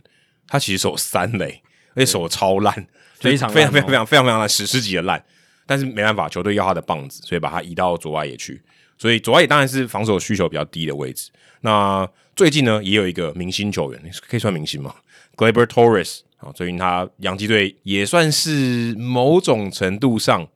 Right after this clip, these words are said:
Speaker 1: 哦，让他稍微休息一下，把他移到二垒去了。因为他在，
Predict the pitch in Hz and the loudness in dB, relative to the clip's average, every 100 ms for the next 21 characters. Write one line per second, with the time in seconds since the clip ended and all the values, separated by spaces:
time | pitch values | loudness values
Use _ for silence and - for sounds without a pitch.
0 | _ _ - 67 101 104 196 95 95 - | _ _ -20 -8 -4 0 0 0 -2 -2
1 | 110 90 - 92 - 65 - 67 - _ | 0 0 -2 -4 -4 -8 -8 -10 -12 _
2 | _ _ 92 90 85 92 90 90 64 60 | _ _ -6 -6 -4 -2 -2 -2 -6 -12
3 | - 62 78 90 92 92 95 87 | -14 -14 -8 -4 -4 -2 -2 -4